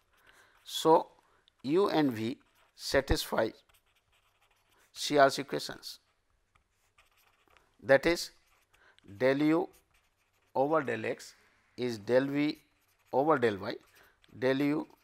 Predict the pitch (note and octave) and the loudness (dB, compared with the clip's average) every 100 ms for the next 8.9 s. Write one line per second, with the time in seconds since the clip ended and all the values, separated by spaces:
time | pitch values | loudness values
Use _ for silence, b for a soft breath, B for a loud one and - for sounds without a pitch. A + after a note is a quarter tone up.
0 | _ - B2+ D#3+ C#3+ B2 G#2+ G#2 A2 _ | _ -4 0 0 2 2 0 -4 -6 _
1 | - C3 C#3+ B2 A#2+ B2+ C#3 B2+ A#2 A#2+ | -10 -8 -6 -2 0 0 -2 -4 -4 -4
2 | A#2+ C3 - _ - B2 C3+ C3 - A#2+ | -6 -10 -12 _ -8 -2 -2 -2 -6 -10
3 | - - - _ _ b b b b b | -12 -16 -20 _ _ b b b b b
4 | - - D#4+ - b b b - C3 C3 | -6 -2 -4 -6 b b b -4 2 2
5 | C3 - _ D3 C#3+ E3 D#3+ - _ _ | 0 -8 _ -12 -4 -2 -4 -8 _ _
6 | _ _ C#3+ D3+ - G#3+ - A#2 A2 - | _ _ -10 -4 4 4 4 -2 -4 -4
7 | - - - B B B B - G#2+ D3+ | -6 -16 -20 B B B B -10 4 6
8 | G3 G3+ G3 F#3+ F3 F3 E3+ F3 | 8 8 10 10 10 8 8 8